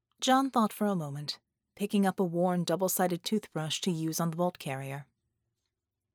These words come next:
"I guess that all depends on Moscow and how the situation will change there. My impression is that the Commissar is sorta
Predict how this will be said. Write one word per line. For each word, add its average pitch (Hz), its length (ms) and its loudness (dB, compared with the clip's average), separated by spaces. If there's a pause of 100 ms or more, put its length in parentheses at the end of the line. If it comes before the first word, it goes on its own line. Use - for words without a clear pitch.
(160)
"I 135 220 -10
guess 214 500 2
that 147 320 4
all 160 160 8
depends 156 400 -2
on 139 160 0
Moscow 139 680 0
and 117 260 -4
how 127 180 -2
the - 80 -8
situation 143 640 -2
will 117 100 -2
change 165 380 -4
there. 104 340 -8 (920)
My 196 200 4
impression 262 500 0
is 170 140 0
that 160 160 -2
the 120 100 -2
Commissar 190 640 2
is 143 100 -2
sorta 156 380 0